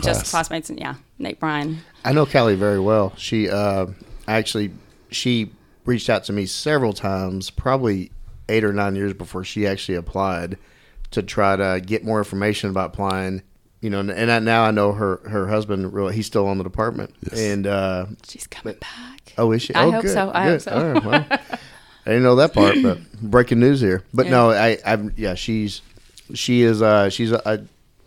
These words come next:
Speaker 3: she's gonna be tuning into this as well.
Speaker 2: Yeah, he thought that they were gonna ride together at one point in time. So, um, he, he, yeah,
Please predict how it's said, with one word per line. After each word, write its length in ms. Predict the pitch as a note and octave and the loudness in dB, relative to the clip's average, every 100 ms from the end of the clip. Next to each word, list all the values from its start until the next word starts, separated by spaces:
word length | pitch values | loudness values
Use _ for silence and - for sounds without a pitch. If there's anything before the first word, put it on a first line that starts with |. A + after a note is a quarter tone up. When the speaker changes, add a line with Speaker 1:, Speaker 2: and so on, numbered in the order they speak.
| _ - _ _ - | _ -20 _ _ -12
Speaker 3:
she's 240 | - B2+ | -2 0
gonna 140 | A#2+ A#2+ | 4 4
be 120 | G#2+ | 2
tuning 320 | G2 A2 G2 G2 | 2 2 2 0
into 240 | F#2+ F#2+ | 0 -2
this 260 | G2 F#2 G2 | -2 -4 -6
as 140 | F#2+ | -4
well. 320 | F#2+ F#2 F#2 - - _ _ - - - - | -2 -2 -4 -10 -20 _ _ -20 -20 -20 -10
Speaker 2:
Yeah, 120 | D#3+ | -6
he 140 | F3+ C4 | -4 -2
thought 260 | G#3+ F#3+ - | -2 -2 -6
that 240 | E3+ D#3 | -6 -2
they 100 | E3+ | -2
were 100 | E3 | -4
gonna 160 | D#3 D3 | -6 -6
ride 200 | C#3+ C#3 | -6 -6
together 260 | - - - | -8 -8 -8
at 100 | - | -6
one 160 | D3+ D3+ | -6 -6
point 160 | - | -8
in 60 | - | -10
time. 320 | - - D#3 | -10 -8 -8
So, 400 | - D3+ D2 C#3+ F3 | -6 -4 -6 -6 -10
um, 460 | E3 B2 - D#3+ D#3+ _ _ _ _ _ | -8 -6 -8 -8 -12 _ _ _ _ _
he, 240 | G3 A#3+ - - | -4 -4 -4 -10
he, 380 | - F#3 G3 - | -8 -6 -6 -6
yeah, 300 | - D3 | -8 -8